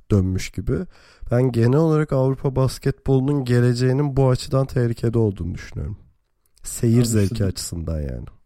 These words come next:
Speaker 2: Kesinlikle. Yani dönüp dolaşıp şeye geleceğiz işte yine yani. Üretim var, oyuncu üretim var. Avrupa'da kalmıyor. Bence artık işte geçen seneki programda konuşmuştuk galiba,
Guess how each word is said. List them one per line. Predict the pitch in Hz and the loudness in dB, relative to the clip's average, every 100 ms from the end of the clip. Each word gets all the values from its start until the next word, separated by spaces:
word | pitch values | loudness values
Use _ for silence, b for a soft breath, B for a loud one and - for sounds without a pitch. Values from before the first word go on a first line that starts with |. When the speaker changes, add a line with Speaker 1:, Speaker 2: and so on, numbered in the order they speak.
| _ - _ | _ -20 _
Speaker 2:
Kesinlikle. | 113 107 120 120 123 - | -10 -10 -8 -6 -8 -10
Yani | 95 92 95 98 98 | -12 -10 -10 -10 -4
dönüp | 123 143 | -4 -2
dolaşıp | 160 156 151 170 | 0 0 0 -6
şeye | - 165 175 | -2 0 0
geleceğiz | 160 117 101 95 | 0 -2 -4 -10
işte | - - | -12 -10
yine | 107 107 | -8 -6
yani. | 104 104 123 | -8 -6 -2
Üretim | 120 135 170 170 | 0 0 0 0
var, | 185 220 - | 2 0 0
oyuncu | 123 123 131 147 | 0 2 2 2
üretim | 151 147 151 165 | 0 0 -4 -4
var. | - _ _ _ _ _ _ _ - | -6 _ _ _ _ _ _ _ -2
Avrupa'da | 139 151 151 143 127 | 0 0 0 0 0
kalmıyor. | 123 110 107 135 190 202 - _ _ _ _ _ _ _ _ | 0 0 0 -4 -6 -10 -16 _ _ _ _ _ _ _ _
Bence | 104 120 131 147 | -2 2 2 4
artık | 151 147 - | 2 0 -6
işte | - - 151 151 - - 127 | -10 -2 0 0 -2 -10 -6
geçen | 127 143 139 | -4 0 -2
seneki | 131 - 143 143 135 - - 147 139 | -2 -4 -2 -2 -4 -8 -6 -4 -2
programda | 143 131 131 135 139 | -2 0 2 2 0
konuşmuştuk | 143 117 110 - - - - | 0 -2 -4 -10 -18 -20 -12
galiba, | 104 101 98 98 92 | -10 -8 -8 -10 -12